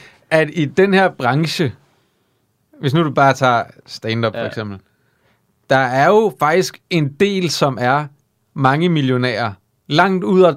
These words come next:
Speaker 1: over top one percent
Speaker 2: Ja,
Speaker 1: i
Speaker 2: ja.
Speaker 1: comedy. Altså,
Speaker 2: Ja.
Speaker 1: det er jo en,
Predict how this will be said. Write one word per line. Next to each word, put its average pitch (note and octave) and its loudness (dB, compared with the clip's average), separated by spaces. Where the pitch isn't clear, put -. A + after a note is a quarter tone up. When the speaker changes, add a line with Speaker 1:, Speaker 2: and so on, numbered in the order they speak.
Speaker 1:
over E3 2
top D3 2
one D#3 0
percent D#3+ 0
Speaker 2:
Ja, C#3+ -2
Speaker 1:
i D3+ 0
Speaker 2:
ja. C3 -8
Speaker 1:
comedy. C#3+ 2
Altså, D3 0
Speaker 2:
Ja. C3+ 0
Speaker 1:
det D#3+ 0
er - 2
jo D#3 0
en, D3 -6